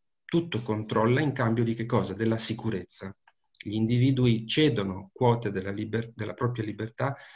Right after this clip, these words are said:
fino a cedere interamente la propria libertà in cambio di una presunta sicurezza.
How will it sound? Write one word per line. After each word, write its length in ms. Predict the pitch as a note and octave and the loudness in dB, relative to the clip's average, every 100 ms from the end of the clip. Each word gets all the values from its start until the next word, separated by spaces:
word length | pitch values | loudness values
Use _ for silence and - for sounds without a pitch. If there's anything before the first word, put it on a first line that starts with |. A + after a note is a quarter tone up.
| - | -20
fino 240 | - C3+ C3+ | -6 0 0
a 40 | |
cedere 360 | B2 C3 B2 A#2+ | 2 2 4 4
interamente 1000 | C3+ C3+ C3 B2 A#2 C#3+ D#3+ A#2 - F#2+ - - - - | 4 4 4 4 4 4 2 0 -4 -10 -12 -20 -20 -14
la 80 | - | -10
propria 320 | G2+ C3 A#2+ | -2 -2 0
libertà 480 | A2 A2 D3+ - G2+ - | -2 0 -2 0 -2 0
in 200 | C3+ C3 | 0 0
cambio 640 | A2+ E2+ F2+ G2 G2 - _ _ _ | -4 -4 -6 -4 -6 -10 _ _ _
di 240 | - G#2+ | -12 -8
una 360 | G2+ F#2+ F#2+ - _ _ _ _ _ | -6 -4 -6 -10 _ _ _ _ _
presunta 760 | F#2+ G2 F#2+ F#2 E2+ - F#2 - | -6 -4 -6 -8 -10 -10 -10 -10
sicurezza. 800 | - G2 F#2+ E2 E2+ - - | -10 -8 -8 -8 -10 -14 -18